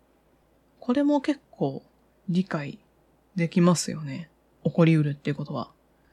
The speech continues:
え、実はそのカドミウムが原因だと分かって、企業に対して立ち向かおうという動きが起こった時にも、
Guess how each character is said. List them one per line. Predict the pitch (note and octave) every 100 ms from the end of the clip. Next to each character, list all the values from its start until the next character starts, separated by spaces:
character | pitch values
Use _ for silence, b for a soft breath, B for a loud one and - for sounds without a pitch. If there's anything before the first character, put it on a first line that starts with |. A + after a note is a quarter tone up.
| _ _ _ _
え、 | E3+
実 | D#3 F3+ -
は | C4+ A3
そ | G#3 F3
の | E3
カ | -
ド | G#3 A#3
ミ | C#4+
ウ | C4
ム | E3+
が | D3
原 | C#3+ D#3
因 | D#3+ E3
だ | F3
と | E3+ D3
分 | C#3+
か | E3+
っ | D#3+
て、 | _ - E3+ D#3+
企 | - A3
業 | G#3+ E3+
に | D3
対 | E3 D3+
し |
て | -
立 | D#3 E3
ち | F3
向 | E3+
か | - F#3
お |
う | E3+
と | D3+
い | D3
う | D3+
動 | F#3+
き | E3+
が | D#3+ C3+
起 | D#3
こ | F#3+
っ | -
た | D#3+
時 | D#3+ D3 D#3
に | C#3+
も、 | D#3+ D#3+